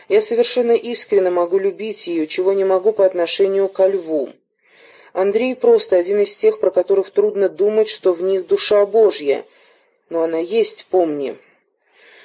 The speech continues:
Буду стараться не раздражаться и стоять на своём. Главное — молчание. Нельзя же лишить миллионы людей, может быть, нужного им для души. Комментарий второй. Повторяю, может быть, но даже если есть только самая малая вероятность,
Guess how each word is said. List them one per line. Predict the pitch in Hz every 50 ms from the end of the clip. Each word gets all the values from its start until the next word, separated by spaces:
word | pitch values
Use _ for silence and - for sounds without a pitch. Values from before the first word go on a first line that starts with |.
| _ _ -
Буду | 190 240 208 240
стараться | 220 - - 208 202 208 208 202 202 196 190
не | 196 196 190
раздражаться | 185 180 175 160 175 175 175 170 190 214 226 226 - - 202
и | 180
стоять | - - 180 175 190 208 208 208
на | 208 196
своём. | - - 196 196 185 180 160 156 151 147 147 147 151 - - - - - - - - -
Главное — | 147 156 170 180 202 226 233 220 233 233 226 220
молчание. | 214 208 208 208 208 - - 180 156 147 143 139 135 127 120 117 - - - - - _ _ _ _ _ _ _ _ _ _ _ _ _ _ _ _ -
Нельзя | 196 226 233 233 226 240 277 285
же | 254 247 247
лишить | 233 233 226 - - 254 233 233
миллионы | 220 208 196 220 226 220 214
людей, | 202 190 185 180 170 196 233 233 220
может | 208 208 202 190 202 180
быть, | 170 185 185 185 -
нужного | 190 190 202 233 240 233 233 233 214 208
им | - - 190 180 175
для | 165 185 185
души. | 185 190 202 196 - - 165 151 131 -
Комментарий | - 170 170 170 175 170 175 170 160 165
второй. | 165 - - 170 165 156 143 131 - - - _ _ _ _ _ _ - - - - _ _
Повторяю, | - 175 - - 190 190 220 254 269 262 233
может | 208 202 208 202 208 202
быть, | 180 165 160 147 131 135 - -
но | 156 170 175 180
даже | 214 254 247 233 240
если | 220 214 247 233 - - 214
есть | 208 190 220 233 220 - -
только | 208 214 202 202 190
самая | 180 - - 202 196 196 196 190
малая | 185 190 196 202 196 185 175 170
вероятность, | 165 170 170 170 170 185 214 233 240 233 - 151 120 - - - -